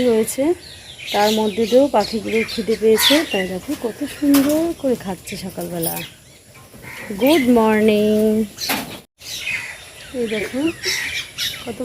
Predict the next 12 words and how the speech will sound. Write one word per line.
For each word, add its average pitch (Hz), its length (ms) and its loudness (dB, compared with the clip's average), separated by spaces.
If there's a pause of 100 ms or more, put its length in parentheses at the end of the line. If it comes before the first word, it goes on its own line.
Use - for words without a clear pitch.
ভালো 208 220 0
লাগছে 247 320 -2
না 302 120 2
বলো? 214 160 -2 (1080)
আর 202 160 -4 (140)
সকালবেলা 269 440 0 (100)
দৃশ্যটা 262 420 -2
তো 277 40 -2 (100)
সত্যিই 262 400 -2 (120)
একদমই 240 420 0
ভালো 202 240 0
লাগে। 202 240 -2